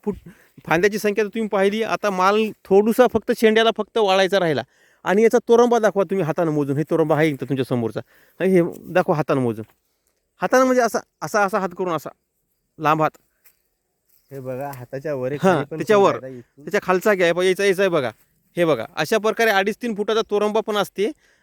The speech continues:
Speaker 1: आणि हे बघा, माल कसा एकदम शेंड्यापर्यंत पकला, पूर्ण माल पकलेला आहे. आठच दिवसामध्ये कापणीला तूर आपली येऊन जाते. ते आपण पाणी दिल्यामुळं लेट झाली,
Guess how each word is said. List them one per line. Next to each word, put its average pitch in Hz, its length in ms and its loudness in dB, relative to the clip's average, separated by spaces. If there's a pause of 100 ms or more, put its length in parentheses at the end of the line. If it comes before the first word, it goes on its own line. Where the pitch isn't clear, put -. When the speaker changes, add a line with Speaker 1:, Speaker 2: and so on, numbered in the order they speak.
Speaker 1:
आणि 190 240 0 (400)
हे 185 120 6
बघा, 208 340 2 (100)
माल 185 280 2
कसा 220 200 0 (200)
एकदम 208 340 0
शेंड्यापर्यंत 254 480 0
पकला, 196 320 0 (720)
पूर्ण 247 240 2
माल 247 220 4
पकलेला 220 360 -2
आहे. 233 140 -2 (200)
आठच 233 300 2
दिवसामध्ये 220 480 0
कापणीला 208 420 0
तूर 202 200 -4
आपली 208 280 -4 (680)
येऊन 202 340 6
जाते. 156 220 0
ते 202 140 -4
आपण 214 240 0
पाणी 202 280 0
दिल्यामुळं 214 520 4 (720)
लेट 208 220 4
झाली, 185 300 2